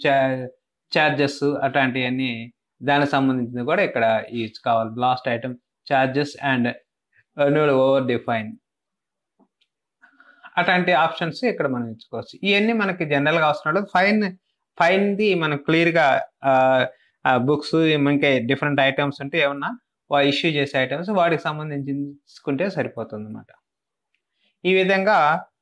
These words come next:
ఆ, ఓవర్ డ్యూ మనకు సంబంధించిన ఫైన్స్, ఆ, డిసైన్, డిఫైన్ చేస్తాము.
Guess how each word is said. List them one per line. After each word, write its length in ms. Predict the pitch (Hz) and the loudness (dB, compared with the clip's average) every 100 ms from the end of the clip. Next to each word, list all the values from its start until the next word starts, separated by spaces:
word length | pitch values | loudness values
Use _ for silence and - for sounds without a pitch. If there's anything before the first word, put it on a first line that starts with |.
| _ | _
ఆ, 220 | 151 147 143 | 0 2 4
ఓవర్ 360 | 156 175 185 | 4 4 2
డ్యూ 460 | 160 160 143 127 - 139 | 2 2 2 0 -6 -6
మనకు 240 | 139 135 | -4 -4
సంబంధించిన 840 | - 135 131 127 120 139 190 269 - - | -4 -2 -2 -2 -6 -6 -6 -6 -10 -2
ఫైన్స్, 440 | 151 160 160 - 190 143 131 123 - | 2 2 -2 -4 -2 0 -2 -6 -10
ఆ, 280 | 135 135 135 | 0 2 2
డిసైన్, 520 | 120 131 135 165 135 | 0 -2 0 0 0
డిఫైన్ 400 | 131 139 165 147 | 0 0 -2 0
చేస్తాము. 520 | 131 120 - 131 247 | -4 -6 -10 -8 -8